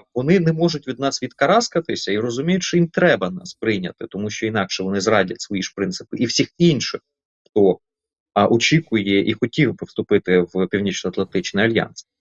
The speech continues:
Вони їх відкинуть в часі. Але при цьому, як би те-, це так зробити,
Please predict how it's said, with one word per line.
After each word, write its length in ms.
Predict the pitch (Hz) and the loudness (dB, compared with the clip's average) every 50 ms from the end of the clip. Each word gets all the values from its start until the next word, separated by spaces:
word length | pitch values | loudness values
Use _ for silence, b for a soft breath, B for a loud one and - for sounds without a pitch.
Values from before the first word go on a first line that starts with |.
| _ _ | _ _
Вони 280 | 92 95 98 98 98 | 2 4 6 6 4
їх 340 | 98 98 104 131 - - - | 4 4 2 2 0 0 -6
відкинуть 480 | 107 92 - - 101 90 80 78 - - | -10 -10 -4 -4 -4 -2 -2 -8 -14 -16
в 40 | _ - | _ -6
часі. 280 | - - - - - - b b b b b b | -6 -4 -4 -6 -10 -12 b b b b b b
Але 180 | - 120 127 143 | 2 4 4 4
при 120 | - 139 | 2 0
цьому, 260 | 135 - 160 143 139 | -6 -4 -4 -2 0
як 240 | 131 135 147 147 139 | 2 2 2 2 2
би 80 | 120 131 | -2 -4
те-, 120 | - 135 - | -4 -4 -6
це 160 | - - 131 | -2 -2 -2
так 220 | - - 127 123 - | 0 0 -2 -2 -2
зробити, 720 | 110 123 120 127 117 117 180 247 269 - - 104 87 - | -2 0 0 0 2 4 4 4 4 2 -4 -4 -4 -4